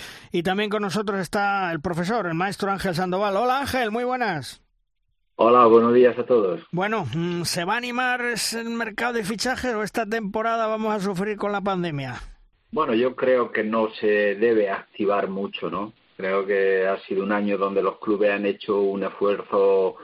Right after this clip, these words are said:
Speaker 2: muy importante. Eh, han tenido además una reducción considerable de los ingresos y seguro que cualquier club serio lo que querrá es sanear su economía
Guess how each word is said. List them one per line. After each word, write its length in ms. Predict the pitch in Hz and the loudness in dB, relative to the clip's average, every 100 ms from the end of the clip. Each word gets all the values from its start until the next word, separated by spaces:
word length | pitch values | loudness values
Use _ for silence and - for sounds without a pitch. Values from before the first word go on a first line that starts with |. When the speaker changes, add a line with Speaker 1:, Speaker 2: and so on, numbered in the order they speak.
| - - - | -20 -18 -4
Speaker 2:
muy 180 | 107 110 | 0 0
importante. 840 | 98 90 92 - 113 110 127 135 _ _ _ _ _ - | 0 -2 -2 0 -2 0 0 -2 _ _ _ _ _ -4
Eh, 240 | 95 95 | 2 2
han 160 | 95 107 | 2 0
tenido 460 | 104 98 98 95 92 | -2 -2 2 2 2
además 800 | 92 92 98 98 95 95 92 95 | 0 0 0 0 0 0 -2 -2
una 200 | 98 95 | -2 0
reducción 520 | 98 95 85 104 101 | 0 -2 -2 -2 -2
considerable 840 | 98 92 - 92 98 101 95 95 | -2 -4 0 0 2 0 0 0
de 400 | 90 92 92 90 | 2 4 4 4
los 260 | 92 95 - | 2 0 -2
ingresos 640 | 98 98 113 107 107 107 | -4 0 0 0 0 2
y 220 | 104 95 90 | 2 0 -2
seguro 500 | 104 101 110 113 107 | 0 2 4 4 2
que 320 | 104 95 87 | 0 0 2
cualquier 440 | 95 92 113 104 | -2 0 0 0
club 520 | - 110 110 107 107 | -2 2 4 4 0
serio 440 | 107 113 104 107 113 | 0 0 2 4 4
lo 120 | 104 | 2
que 140 | 101 | -2
querrá 340 | 90 95 110 107 | -2 -2 0 2
es 180 | 107 107 | 2 0
sanear 460 | 104 98 98 104 | -4 -2 0 -2
su 380 | 104 - 101 95 | -4 -2 0 2
economía 640 | 92 98 90 95 110 104 | 2 0 -4 0 0 0